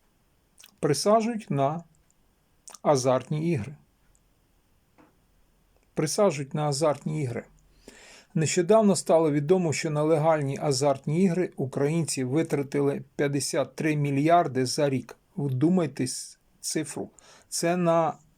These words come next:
легальні азартні ігри, а на нелегальні скільки? П'ятдесят три мільярди на рік українці віднесли в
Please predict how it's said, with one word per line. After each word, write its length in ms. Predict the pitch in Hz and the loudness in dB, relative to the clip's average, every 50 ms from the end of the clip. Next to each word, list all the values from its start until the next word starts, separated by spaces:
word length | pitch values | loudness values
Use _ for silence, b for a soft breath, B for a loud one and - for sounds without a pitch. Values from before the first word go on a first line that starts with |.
| _ _ _ _ _ - | _ _ _ _ _ -4
легальні 760 | - 147 151 160 147 143 143 156 170 175 175 156 143 131 131 - - | 0 2 4 4 4 4 4 4 6 4 4 2 0 -2 -4 -4 -4
азартні 640 | - 147 127 120 139 135 131 127 - - 139 139 143 | -4 -2 0 2 2 2 2 0 -2 -4 -4 -4 -4
ігри, 420 | 202 165 135 120 113 113 - - - _ _ - | -4 -4 -4 -4 -4 -6 -10 -10 -14 _ _ -4
а 120 | 151 151 | -4 -2
на 160 | 151 156 160 | 0 -2 -2
нелегальні 720 | 156 151 151 147 139 139 123 120 123 127 127 131 135 131 127 | 0 0 0 2 2 0 0 0 0 0 0 0 -2 -4 -6
скільки? 440 | - - - 131 131 131 - - - _ _ _ _ _ _ _ _ _ _ _ _ _ _ - - - _ _ _ _ _ _ _ _ _ _ - - - _ _ | -8 -6 -4 -4 -4 -4 -6 -14 -20 _ _ _ _ _ _ _ _ _ _ _ _ _ _ -20 -20 -20 _ _ _ _ _ _ _ _ _ _ -20 -20 -20 _ _
П'ятдесят 480 | - 147 147 147 135 - 196 185 175 - | -2 -2 0 -2 -2 0 0 0 0 -2
три 180 | - 170 165 | -2 -2 0
мільярди 520 | 156 147 147 143 139 131 127 120 120 127 127 | 0 0 0 2 2 2 0 0 -2 -6 -4
на 200 | 135 135 139 143 | -2 -2 -2 0
рік 260 | 156 190 208 - - | 0 0 0 0 -2
українці 560 | 135 131 - - 139 156 175 185 - - 139 | -4 -2 -2 -2 0 0 0 -2 -2 -2 -2
віднесли 580 | 131 127 123 127 139 151 156 143 - 151 135 135 | -2 -2 -2 -2 -2 -2 -2 -4 -4 -2 -2 -2
в 340 | 120 120 120 139 175 202 | -2 -2 0 0 0 0